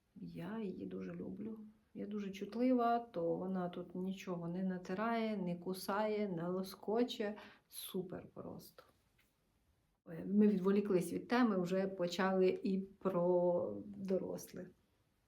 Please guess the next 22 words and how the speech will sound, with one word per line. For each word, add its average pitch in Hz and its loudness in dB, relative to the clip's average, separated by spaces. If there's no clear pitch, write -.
Так. - -14
І 240 2
ось 214 -2
нещодавно, 185 -2
нарешті, 170 -4
коли 185 2
вже 180 -2
майже 180 2
закінчилась 175 0
зима, 170 0
я 165 0
зв'язала 160 -4
ось 208 -6
таку - -10
ще - -10
шапулечку. 240 -6
Так, 175 -10
ми 185 -4
її 170 -6
вже 165 -10
активно 160 -4
носимо. 254 -8